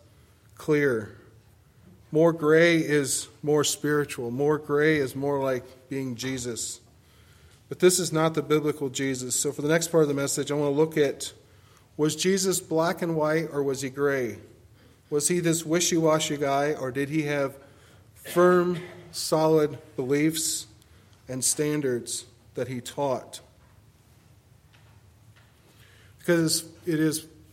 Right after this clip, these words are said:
true that if we follow after a false Jesus, that it will only be a matter of time and we,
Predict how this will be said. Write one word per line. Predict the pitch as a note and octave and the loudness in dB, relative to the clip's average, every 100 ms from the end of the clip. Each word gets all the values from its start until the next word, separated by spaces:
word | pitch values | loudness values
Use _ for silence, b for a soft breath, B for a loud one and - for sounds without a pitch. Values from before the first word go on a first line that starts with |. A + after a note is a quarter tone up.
| - | -16
true | - - F#3 E3 | -8 4 6 8
that | D3 C3 - - - - | 4 0 -4 -18 -20 -12
if | C3+ - | -12 -8
we | C#3 | -8
follow | - E3 E3 E3 | 2 4 6 4
after | D3+ C#3+ - | 2 0 -4
a | C3 | -4
false | - D#3 D3 - | -2 -4 -2 -6
Jesus, | - C3+ C3+ A#2 A#2+ - - - - _ b b b b b b _ _ - - - - - _ _ _ - | -6 -6 -4 -4 -4 -4 -4 -8 -20 _ b b b b b b _ _ -20 -20 -20 -20 -20 _ _ _ -6
that | B2+ | -2
it | B2+ | -2
will | C3 B2 | -2 -4
only | C3 | -6
be | B2 B2 | -2 -2
a | |
matter | B2 B2+ B2+ | 0 0 0
of | A#2 | -2
time | - C3 B2 | -6 -4 -4
and | B2 | -2
we, | A#2+ | -2